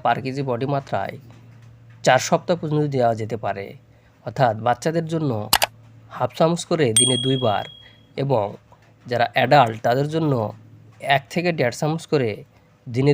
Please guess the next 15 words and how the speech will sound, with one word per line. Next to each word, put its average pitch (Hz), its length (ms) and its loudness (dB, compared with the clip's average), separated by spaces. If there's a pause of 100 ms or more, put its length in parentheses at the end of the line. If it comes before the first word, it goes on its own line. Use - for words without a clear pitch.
দুইবার 143 340 0
সেবন 123 220 -4 (100)
করতে 113 280 -2
হবে। 104 240 -8 (920)
এবং 120 180 -2
যাদের 151 240 2
অ্যালার্জির 139 480 2
সমস্যা 139 320 0
রয়েছে 135 400 0 (560)
তাদের 120 260 0
প্রথম 147 260 -2 (140)
দিন 113 140 2 (560)
দশ 131 140 -2 (100)
মিলিগ্রাম 165 460 -4
করে 131 200 -2